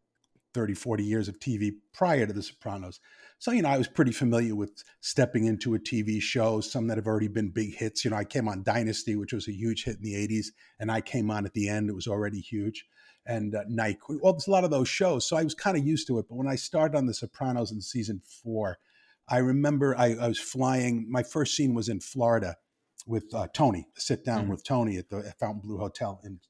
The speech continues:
Speaker 1: and I remember flying and I was thinking, "You know what? Soak all of this in. This,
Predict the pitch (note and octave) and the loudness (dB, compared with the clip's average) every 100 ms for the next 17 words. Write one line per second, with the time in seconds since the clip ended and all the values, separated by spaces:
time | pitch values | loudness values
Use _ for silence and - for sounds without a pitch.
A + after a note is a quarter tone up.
0 | _ - - - F3 F#3+ D3+ C3 C3+ C#3 | _ -20 -14 -8 -4 0 0 -2 -2 -2
1 | C3 B2 A#2 B2 A#2 - C#3+ C3 B2 A2+ | 0 -2 -4 -8 -6 -4 -2 0 -2 -4
2 | _ _ C3 C#3 C#3+ D3+ E3+ - _ _ | _ _ -4 -2 0 0 -4 -6 _ _
3 | _ _ _ _ - - - E3 - D3 | _ _ _ _ -8 -2 2 2 2 0
4 | C3+ B2 G#2 G#2+ - A2 E2+ D#2+ A#2+ C#3+ | 0 0 0 0 0 0 -2 -2 0 0
5 | - - - | -2 -2 -6